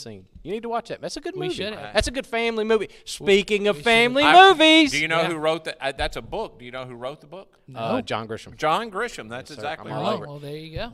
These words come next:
Speaker 2: But speaking of family
Speaker 1: Yeah,
Speaker 2: movies,
Speaker 1: speaking
Speaker 2: we
Speaker 1: of
Speaker 2: are two episodes into the fine new podcast on this
Speaker 1: From
Speaker 2: feed.
Speaker 1: Community Christian Church, the new podcast
Speaker 3: In
Speaker 1: network.
Speaker 3: the same
Speaker 2: We are.
Speaker 3: feed.
Speaker 2: Yeah.
Speaker 1: Yeah.
Speaker 2: Uh, can we
Speaker 1: We should.
Speaker 2: call ourselves a family of podcasters?
Speaker 3: Uh-uh.
Speaker 1: We are.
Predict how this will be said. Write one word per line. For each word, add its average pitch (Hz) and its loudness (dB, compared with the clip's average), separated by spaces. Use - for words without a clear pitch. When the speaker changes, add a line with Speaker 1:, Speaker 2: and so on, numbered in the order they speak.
Speaker 2:
But 247 6
speaking 214 -2
of 165 -2
family 180 0
Speaker 1:
Yeah, 175 0
Speaker 2:
movies, 185 6
Speaker 1:
speaking 151 -2
Speaker 2:
we 196 6
Speaker 1:
of 160 8
Speaker 2:
are - -4
two 247 2
episodes 185 0
into 185 0
the 120 -6
fine 156 0
new 240 6
podcast 123 -2
on 113 -2
this 107 -6
Speaker 1:
From 180 0
Speaker 2:
feed. 113 0
Speaker 1:
Community 214 0
Christian 180 -6
Church, 190 -6
the 180 -4
new 175 -6
podcast 180 -2
Speaker 3:
In 175 2
Speaker 1:
network. 196 4
Speaker 3:
the 175 4
same 185 2
Speaker 2:
We 104 4
are. 107 2
Speaker 3:
feed. 139 -6
Speaker 2:
Yeah. 143 -20
Speaker 1:
Yeah. 285 0
Speaker 2:
Uh, - -10
can 196 -8
we 208 -6
Speaker 1:
We 226 -8
should. - -14
Speaker 2:
call 233 0
ourselves 220 -4
a 135 -8
family 160 -8
of 131 -12
podcasters? 151 -8
Speaker 3:
Uh-uh. 135 2
Speaker 1:
We 220 -2
are. 101 -4